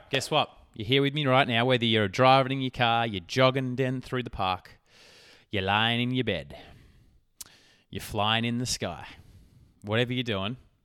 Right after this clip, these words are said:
um, today we're gonna be going through the secret to unlocking more doors and opportunities in your life. And I wanna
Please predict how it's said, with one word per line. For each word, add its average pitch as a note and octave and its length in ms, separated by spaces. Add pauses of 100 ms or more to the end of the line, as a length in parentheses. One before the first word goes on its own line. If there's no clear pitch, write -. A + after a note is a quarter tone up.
(400)
um, F2 840 (920)
today G2+ 340
we're G2 140
gonna F#2+ 80
be F#2 100
going F2+ 320
through G2 680 (560)
the F2+ 100
secret - 560
to - 160
unlocking F2 800
more F#3 340
doors F#3 440
and D#3 80
opportunities C3 680
in A#2+ 140
your A2 100
life. F#2+ 340
And C3 120
I D3 80
wanna D#3 320